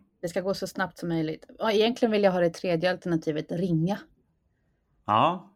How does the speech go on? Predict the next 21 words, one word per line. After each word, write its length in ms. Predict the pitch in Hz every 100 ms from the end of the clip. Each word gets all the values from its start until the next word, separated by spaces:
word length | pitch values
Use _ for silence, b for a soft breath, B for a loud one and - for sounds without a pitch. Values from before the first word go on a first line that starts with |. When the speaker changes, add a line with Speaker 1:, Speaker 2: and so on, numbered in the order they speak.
| -
Speaker 2:
ja, 120 | 113
men 180 | 131 143
spännande. 480 | - 139 160 98 101
Det, 360 | 123 139 139 123
den, 280 | 139 143 147
eh, 240 | 143 139 B B B
det 100 | -
är 40 | 139
ju 120 | 147
lite 280 | 151 127 147
av 100 | 131
en 100 | 117
åldersmarkör 680 | 113 101 104 110 107 107 104
har 120 | 98
jag 100 | 101
märkt. 440 | 98 - - - - -
Ehm, 220 | 104 98
Speaker 1:
Asså? 340 | 95 98 98 98
Speaker 2:
just, 380 | 123 101 - -
eh, 60 | 104 101 98 95 110 110
ringandet. 580 | 117 104 117 - -